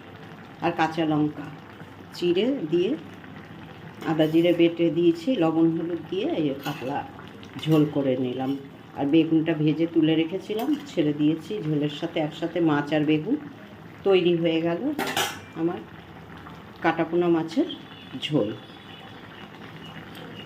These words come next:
দেখো নাবিয়ে নিয়েছি মাছের ঝোল, একদম হালকা গরমে করেছি। এবার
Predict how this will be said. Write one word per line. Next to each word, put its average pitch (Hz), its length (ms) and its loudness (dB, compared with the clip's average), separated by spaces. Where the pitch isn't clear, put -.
দেখো 190 240 0
নাবিয়ে 175 380 4
নিয়েছি 175 320 2
মাছের 165 380 0
ঝোল, 196 180 0
একদম 180 340 0
হালকা 160 340 2
গরমে 151 340 2
করেছি। 151 400 -4
এবার 175 180 4